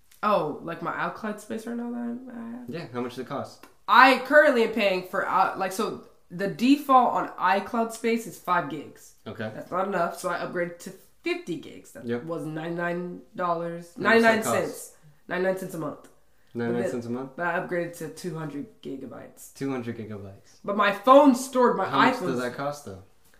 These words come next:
Speaker 1: Uh, about, like, two ninety-nine a month.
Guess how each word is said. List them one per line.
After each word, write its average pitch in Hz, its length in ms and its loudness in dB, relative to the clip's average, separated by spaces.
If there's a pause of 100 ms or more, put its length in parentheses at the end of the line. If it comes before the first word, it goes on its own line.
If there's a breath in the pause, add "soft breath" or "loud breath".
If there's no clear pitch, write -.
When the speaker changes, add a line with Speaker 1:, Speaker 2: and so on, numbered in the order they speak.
(260 soft breath)
Speaker 1:
Uh, 143 1000 -6
about, - 220 -8
like, 135 220 -8
two 156 140 -10
ninety-nine 139 400 -6
a 127 40 -12
month. - 340 -16